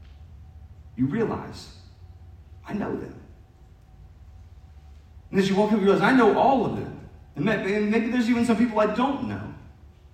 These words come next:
And they send somebody out to you. Maybe it's the delegate, the tribute, you know, and as they're walking up, the person comes and says, "Hey, we wanted to do this on behalf of God. He asked us and called us to do this." By the way, I don't think this is actually gonna happen, but just for, for the sake of the point,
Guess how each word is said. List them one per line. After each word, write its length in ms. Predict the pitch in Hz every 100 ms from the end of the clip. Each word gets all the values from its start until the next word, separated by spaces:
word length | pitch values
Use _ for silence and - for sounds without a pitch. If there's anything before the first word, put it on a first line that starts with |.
| - - - - - -
And 80 | 120
they 60 | 139
send 260 | 220 220
somebody 260 | 202 202 185
out 160 | - -
to 60 |
you. 80 | 170
Maybe 160 | 165 165
it's 100 | -
the 60 |
delegate, 400 | 135 147 147 147
the 60 | -
tribute, 420 | - 156 156 -
you 80 | 139
know, 220 | 143 143
and 260 | 123 - - - - - - - - - - - - - - - -
as 120 | 127
they're 100 | 131
walking 300 | 131 151 156
up, 120 | 135
the 60 | 131
person 300 | 139 127 113
comes 220 | 131 127
and 80 | 127
says, 120 | 113
"Hey, 180 | 139 131
we 120 | 120
wanted 360 | 131 127 131 127
to 60 |
do 180 | - 120
this 200 | 120 110
on 140 | 113
behalf 260 | 113 117 113
of 140 | -
God. 260 | 120 131 127
He 100 | 113
asked 220 | 120 123
us 160 | - -
and 100 | -
called 200 | 113 117
us 80 | 110
to 40 | 95
do 200 | 104 120
this." 140 | 98
By 100 | 95
the 60 | 92
way, 60 |
I 40 | 92
don't 120 | 98
think 120 | -
this 80 | -
is 60 |
actually 200 | 90 92
gonna 160 | 92 95
happen, 200 | 113 107
but 80 | 101
just 180 | 104 - - - -
for, 280 | 113 104 - - -
for 80 | 107
the 80 |
sake 220 | 101 123 -
of 100 | -
the 160 | -
point, 360 | - 156 117